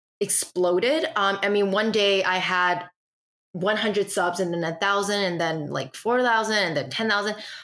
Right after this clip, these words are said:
I actually do not know, honestly, do not know how everything kind of just picked up. But, um, I would say most of my students and most people that learn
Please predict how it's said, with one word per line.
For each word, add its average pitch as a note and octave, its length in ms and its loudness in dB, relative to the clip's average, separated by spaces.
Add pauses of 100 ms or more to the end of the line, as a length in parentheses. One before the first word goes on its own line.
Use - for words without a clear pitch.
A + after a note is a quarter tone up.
(360)
I G3 80 0
actually B3+ 400 -2 (240)
do G#3 200 0
not G#3 280 2
know, F3+ 260 2
honestly, F3+ 460 0
do E3 160 -2
not F#3 200 0
know E3+ 120 0
how E3 340 -4 (380)
everything F3 320 -2
kind E3+ 200 -4
of D3 80 -4
just E3 220 -6
picked D#3 200 -6
up. C3+ 320 -2
But, - 220 0 (560)
um, F3+ 500 2
I G3 100 2
would D#4 180 -2
say F#3+ 440 2
most F3+ 640 0
of E3+ 300 0
my E3+ 180 -2
students E3 540 -2
and E3 160 -2
most D#3 260 -2
people F3 360 -4
that D#3 220 -2
learn D#3 200 -4